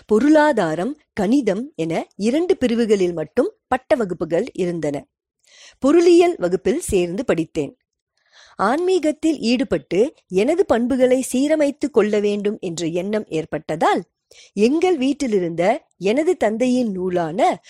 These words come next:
ராமகிருஷ்ண பரமஹம்சரின் உபதேச மஞ்சரியை படித்தேன்.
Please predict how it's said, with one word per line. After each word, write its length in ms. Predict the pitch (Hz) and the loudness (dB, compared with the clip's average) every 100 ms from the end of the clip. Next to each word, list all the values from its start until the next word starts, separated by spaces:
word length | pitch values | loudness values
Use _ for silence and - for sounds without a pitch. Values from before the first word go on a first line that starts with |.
| - 175 | -18 -4
ராமகிருஷ்ண 720 | 185 247 320 330 311 - 294 | 0 0 0 -2 -2 -2 -2
பரமஹம்சரின் 800 | 247 226 240 208 196 214 208 254 | 0 -2 -2 -4 -4 -2 -2 -4
உபதேச 540 | 180 196 277 311 311 269 | -4 -4 0 0 0 -2
மஞ்சரியை 560 | 180 175 175 160 160 | -4 -4 -2 0 0
படித்தேன். 480 | 165 185 156 - 147 | 0 0 -2 -2 -6